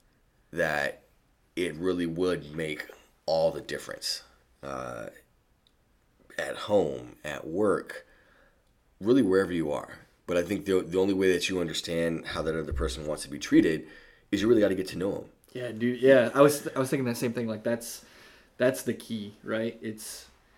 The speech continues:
Speaker 2: and, and that's what Phil did. That's
Speaker 1: Yeah.
Speaker 2: what M J did. Yeah, I just, I think you, you have to build that relationship before you can realize how people wanna be treated. And, and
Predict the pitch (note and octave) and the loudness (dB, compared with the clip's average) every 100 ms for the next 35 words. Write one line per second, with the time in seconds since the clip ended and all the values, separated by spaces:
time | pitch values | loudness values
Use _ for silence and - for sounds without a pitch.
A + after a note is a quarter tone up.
0 | _ - A#2+ A#2 C3+ D3 C#3+ - - - | _ -8 -6 -2 -2 2 2 2 -10 -20
1 | - A2 A2+ A#2 G#2+ A#2+ F2+ - _ _ | -8 0 0 0 0 0 -2 -8 _ _
2 | _ _ _ _ - F#2 F2+ B2+ - - | _ _ _ _ 0 2 4 2 -4 -4
3 | A#2+ A#2+ A2 A2 A2 A#2 F2 - _ _ | -2 0 0 0 -2 -2 -4 -10 _ _
4 | - _ _ _ _ _ - - _ _ | -20 _ _ _ _ _ -20 -20 _ _
5 | _ _ _ _ - A2+ F2+ G#2 A#2 - | _ _ _ _ -12 -10 -8 -8 -6 -6
6 | - - - - - - _ - _ _ | -8 -10 -20 -20 -20 -20 _ -20 _ _
7 | _ _ _ _ _ _ _ C3 C#3 B2+ | _ _ _ _ _ _ _ -4 -2 0
8 | C3 C3 C3 - - C3 A2+ C#3+ D3 A#2+ | 2 4 4 0 -8 -8 -4 -2 0 2
9 | C3 C3+ C#3+ C3+ A#2+ A2+ G#2+ A2 A#2 G#2+ | 6 8 8 6 4 0 -2 -6 -6 -6
10 | - A2 A#2 A2+ A2+ A2 G#2+ G#2+ A2 G#2+ | -8 -6 -2 0 0 -4 -2 0 0 0
11 | G#2 - A2 A2+ A2+ A#2 A2 G#2+ G#2+ G#2+ | -2 -6 -6 -4 -4 -4 -4 -4 -6 -8
12 | G#2+ - D#3 B2+ A2+ A2+ - B2+ B2+ B2 | -10 -2 0 2 0 -2 -4 -4 -4 -6
13 | C#3 B2+ A#2+ | -4 -4 -4